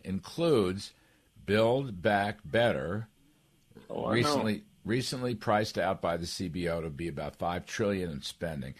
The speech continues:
Speaker 1: It also includes three and a half trillion dollars of tax hikes. Okay, corporate tax hikes,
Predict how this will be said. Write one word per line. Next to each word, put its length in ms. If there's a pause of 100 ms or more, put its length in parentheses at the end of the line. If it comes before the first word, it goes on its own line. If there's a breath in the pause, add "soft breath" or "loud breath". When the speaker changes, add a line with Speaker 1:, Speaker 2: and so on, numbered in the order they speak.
(200 loud breath)
Speaker 1:
It 260
also 640
includes 680 (360 soft breath)
three 420
and 80
a 60
half 440
trillion 800 (200)
dollars 680 (140)
of 160
tax 320
hikes. 420 (720 soft breath)
Okay, 280 (420 soft breath)
corporate 540
tax 340
hikes, 400